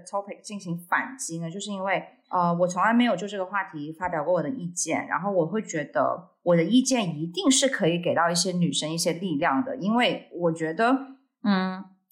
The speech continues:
现在是一个更开放、更多元的一个，呃，时代了。那么很多女生她会，呃，更开放的去追求她自己想要的东西，不管这个是她的着装的风格也好，还是她言论的风格也好，还是她发表的观点也好，我觉得这都是一个更开放的时代。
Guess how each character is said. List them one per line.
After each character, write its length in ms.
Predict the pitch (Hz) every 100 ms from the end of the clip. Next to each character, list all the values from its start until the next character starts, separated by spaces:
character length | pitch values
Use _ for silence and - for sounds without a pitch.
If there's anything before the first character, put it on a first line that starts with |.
| - - -
现 180 | 330
在 80 | 320
是 140 | 285 269
一 40 |
个 80 | 240
更 180 | 254 214
开 260 | 208 202
放、 180 | 202 208
更 160 | 202 190
多 200 | 170 160
元 200 | 139 135
的 160 | 143
一 120 | 135 131
个， 680 | 190 165 151 123 - - _
呃， 340 | - 143 131 -
时 320 | - - 139
代 400 | - 214 170 - 55
了。 220 | - -
那 140 | 190 196
么 320 | 170 147 - _ -
很 120 | 190
多 100 | 233
女 160 | 254 175
生 180 | 208
她 200 | 208 214
会， 400 | 214 220 196 160
呃， 240 | 139 151 139
更 160 | - 220
开 240 | 214 214
放 400 | 214 226 190 160
的 520 | 143 143 127 - - _ _
去 200 | - 240
追 180 | - 220
求 160 | 214 180
她 140 | 180
自 100 | 175
己 80 | 185
想 160 | 175 139
要 120 | 160
的 80 | 151
东 240 | 156 160
西， 280 | 175 185 165
不 100 | 190
管 180 | 185 135
这 120 | 180
个 100 | 170
是 140 | 160
她 120 | 180 170
的 80 |
着 180 | 160 147
装 120 | 180 185
的 60 |
风 220 | 175 202
格 120 | 208 151
也 140 | 143
好， 160 | 156 135
还 140 | 139
是 80 | 170
她 120 | 185
言 200 | 175 143
论 160 | 160 202
的 60 |
风 260 | 170 226 233
格 160 | 208 131
也 140 | 127
好， 220 | - 151
还 160 | 135 151
是 60 | 185
她 140 | 185
发 160 | 180 196
表 140 | 165
的 100 | 135
观 240 | 131 196
点 160 | 262 185
也 80 | 135
好， 220 | 147 139
我 60 | 143
觉 80 |
得 20 | 170
这 100 | 202
都 120 | 233
是 80 | 247
一 60 |
个 80 | 240
更 180 | 240 247
开 180 | 220 233
放 140 | 254
的 240 | 196 175 -
时 340 | - - 131 123
代。 300 | 190 120